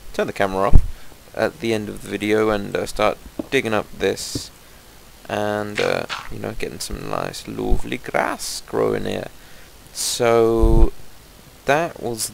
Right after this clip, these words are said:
this mountain, and you can see just, like, how exact I was. I was like, "This is fifty squares, so I'm chopping you straight down," which is what I did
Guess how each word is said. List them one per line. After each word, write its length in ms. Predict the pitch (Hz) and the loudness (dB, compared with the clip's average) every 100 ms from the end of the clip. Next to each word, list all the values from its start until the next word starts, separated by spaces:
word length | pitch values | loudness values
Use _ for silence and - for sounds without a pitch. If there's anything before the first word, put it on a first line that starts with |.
| 101 | -4
this 240 | 107 - | -4 -2
mountain, 600 | 107 107 104 - 101 - - - - - - - | -2 -2 -2 -4 -6 -6 -12 -20 -20 -20 -20 -10
and 260 | 107 107 110 | -8 -8 -10
you 80 | |
can 180 | - 107 | -10 -8
see 320 | - 131 110 | -4 -4 -4
just, 240 | 98 98 101 | -2 -2 0
like, 360 | 98 98 - - - - - - - - | -2 -2 -8 -20 -20 -20 -20 -20 -18 -4
how 140 | 104 | 2
exact 420 | 104 104 - - | 2 2 -2 -2
I 40 | 92 | -2
was. 180 | 92 | -2
I 40 | 95 | -2
was 100 | 101 | -2
like, 120 | - | -2
"This 220 | 156 - | -2 -2
is 100 | 110 | -6
fifty 420 | - 107 - 95 - - - - - - | -4 -4 -4 -8 -10 -20 -20 -20 -20 -20
squares, 460 | - 143 139 131 - | -4 2 2 2 6
so 180 | - | 6
I'm 140 | 110 113 | 6 2
chopping 420 | - 110 101 101 | 2 6 8 6
you 80 | 95 | 2
straight 400 | - - 123 101 | 2 4 2 4
down," 340 | 107 104 107 | 2 2 -2
which 160 | - - | -10 -6
is 80 | 104 | -2
what 120 | 101 | 0
I 60 | |
did 260 | 101 110 | 2 2